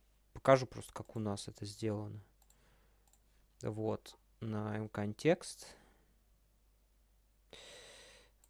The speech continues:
А, у нас, во-первых, вот, а, видно, да, да, здесь видно, соответственно, телефон. Есть полноценный. И еще есть телефон, где-то был написан. Это,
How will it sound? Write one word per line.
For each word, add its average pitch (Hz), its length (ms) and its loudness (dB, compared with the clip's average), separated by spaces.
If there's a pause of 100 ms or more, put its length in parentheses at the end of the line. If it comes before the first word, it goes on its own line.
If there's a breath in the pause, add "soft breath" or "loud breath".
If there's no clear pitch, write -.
(280)
А, - 760 -10 (480)
у 139 60 4
нас, 151 180 10
во-первых, 143 320 8
вот, 127 180 2
а, 123 160 8
видно, 117 320 2
да, 143 160 12
да, 110 220 6
здесь 101 300 -6
видно, 104 680 2
соответственно, 110 840 2
телефон. 170 540 8 (720)
Есть 117 340 2 (160)
полноценный. 113 880 2
И 117 100 -4
еще 117 420 4
есть 139 360 6
телефон, 131 460 6
где-то 117 500 6
был 127 280 8
написан. 117 600 2
Это, 104 140 0